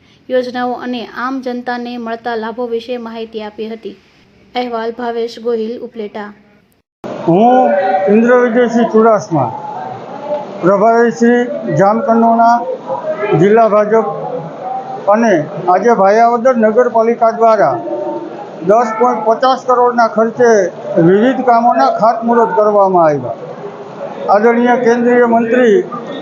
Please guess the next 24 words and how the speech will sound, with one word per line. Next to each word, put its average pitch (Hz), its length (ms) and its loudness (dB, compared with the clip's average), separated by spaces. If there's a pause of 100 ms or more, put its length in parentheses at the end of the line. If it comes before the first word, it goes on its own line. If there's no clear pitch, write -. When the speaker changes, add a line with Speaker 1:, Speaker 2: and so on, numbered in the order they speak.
(160)
Speaker 2:
શ્રી 226 120 2
મનસુખભાઈ 233 540 2
માંડવિયા 240 480 2
સાહેબના 233 460 2
વરદ 247 360 2
હસ્તે 202 500 2 (540)
આજે 214 500 4 (600)
પાણીની 226 460 4
પાઇપલાઇન 226 480 2
નવી 220 340 4
ડીઆઈ, 233 420 4 (1160)
ગ્રામ 220 260 4
વિસ્તારમાં 226 600 2
જ્યાં 214 180 2
ભૂગર્ભ 214 360 2
ગટર 233 240 2
બાકી 214 320 2
રહી 226 140 4
ગઈ 220 160 0
છે, 226 140 2
તે 233 140 2
ભૂગર્ભ 208 480 2
ગટરના 233 420 2
કામ 226 320 2